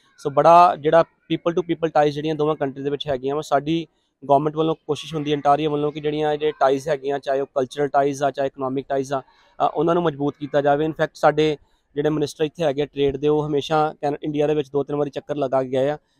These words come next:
ਕਿ trade ਨੂੰ ਦੋਵਾਂ ਕੰਟਰੀ ਦੇ ਵਿੱਚ ਵਧਾਇਆ ਜਾਵੇ। ਅ, definitely ਸਾਡੀ ਇਹ ਕੋਸ਼ਿਸ਼ ਹੋਊਗੀ, ਅ, ਕਿ ਜਿਹੜੀ ਰਿਸ਼ਤੇ ਆ ਜੀ, ਇਹਨਾਂ ਨੂੰ ਹੋਰ ਮਜ਼ਬੂਤ ਕੀਤਾ ਜਾਵੇ। ਕਈ ਵਾਰੀ ਜਿਹੜਾ ਕਈ, ਅ, ਉਹ ਜਿਹੜਾ issue ਆ ਜੀ, ਉਹਦੇ ਉੱਤੇ investigation ਅਜੇ ਚੱਲ ਰਹੀ ਆ, ਅ, ਲੇਕਿਨ federal ਗੌਰਮੈਂਟ ਵੱਲੋਂ investigation ਜਿਹੜੀ ਕੀਤੀ ਜਾ ਰਹੀ ਆ। ਲੇਕਿਨ ਸਾਡੀ ਇਹ ਕੋਸ਼ਿਸ਼ ਆ,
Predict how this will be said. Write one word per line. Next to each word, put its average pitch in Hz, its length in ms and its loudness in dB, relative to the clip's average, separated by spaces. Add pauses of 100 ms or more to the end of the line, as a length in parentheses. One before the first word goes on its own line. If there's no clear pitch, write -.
(120)
ਕਿ 147 60 -8
trade 143 320 2
ਨੂੰ 156 100 -2
ਦੋਵਾਂ 151 180 0
ਕੰਟਰੀ 139 260 -6
ਦੇ 143 80 -6
ਵਿੱਚ 139 160 -4
ਵਧਾਇਆ 135 280 -2
ਜਾਵੇ। 127 280 -4
ਅ, - 600 -2 (120)
definitely 190 320 0
ਸਾਡੀ 170 260 2
ਇਹ 180 60 0
ਕੋਸ਼ਿਸ਼ 175 360 -4
ਹੋਊਗੀ, 165 360 -6 (420)
ਅ, - 20 2
ਕਿ 151 160 -6
ਜਿਹੜੀ 156 440 -2
ਰਿਸ਼ਤੇ 156 340 -2
ਆ 160 40 4
ਜੀ, 156 80 -2
ਇਹਨਾਂ 165 120 -4
ਨੂੰ 156 100 -4
ਹੋਰ 151 180 2
ਮਜ਼ਬੂਤ 147 400 -6
ਕੀਤਾ 147 200 -4
ਜਾਵੇ। 143 200 2
ਕਈ 147 180 -2
ਵਾਰੀ 147 220 -2
ਜਿਹੜਾ 143 200 -2
ਕਈ, 143 300 -4
ਅ, - 40 -20 (500)
ਉਹ 160 200 0
ਜਿਹੜਾ 156 160 2
issue 156 260 -2
ਆ 147 40 2
ਜੀ, 151 100 -2
ਉਹਦੇ 156 120 2
ਉੱਤੇ 151 160 -4
investigation 143 540 -4
ਅਜੇ 143 80 -4
ਚੱਲ 131 260 -2
ਰਹੀ 151 160 -2
ਆ, 147 100 -4 (380)
ਅ, - 20 -2
ਲੇਕਿਨ 139 200 -4
federal 143 300 -2
ਗੌਰਮੈਂਟ 147 300 0
ਵੱਲੋਂ 143 240 -2
investigation 139 540 -6
ਜਿਹੜੀ 135 160 -8
ਕੀਤੀ 131 240 -14
ਜਾ 127 180 -2
ਰਹੀ 135 140 -4
ਆ। 151 40 -4
ਲੇਕਿਨ 156 280 -10
ਸਾਡੀ 139 280 -6
ਇਹ 156 60 -6
ਕੋਸ਼ਿਸ਼ 143 360 -8
ਆ, 143 100 -4